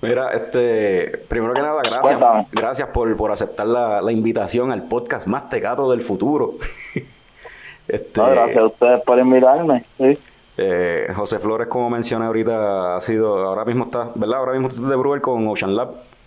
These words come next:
Speaker 2: Es correcto. Sí,
Speaker 1: Y,
Speaker 2: estamos haciendo el programa de barri-, de experimentales con Ocean Lab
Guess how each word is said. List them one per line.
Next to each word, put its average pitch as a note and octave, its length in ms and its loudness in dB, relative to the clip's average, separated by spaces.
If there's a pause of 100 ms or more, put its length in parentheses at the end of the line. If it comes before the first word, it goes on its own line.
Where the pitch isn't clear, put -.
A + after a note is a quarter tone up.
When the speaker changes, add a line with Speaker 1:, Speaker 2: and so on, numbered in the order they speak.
(1040)
Speaker 2:
Es A#2 100 4
correcto. C3+ 560 2 (320)
Sí, B2 60 4
Speaker 1:
Y, B2 60 6
Speaker 2:
estamos A#2+ 540 4
haciendo C3+ 300 4
el C3 80 2
programa C3+ 520 6
de C3+ 40 8
barri-, C3 300 6
de C3 380 8
experimentales C3+ 880 4
con B2 280 2
Ocean B2 300 2
Lab F3+ 120 4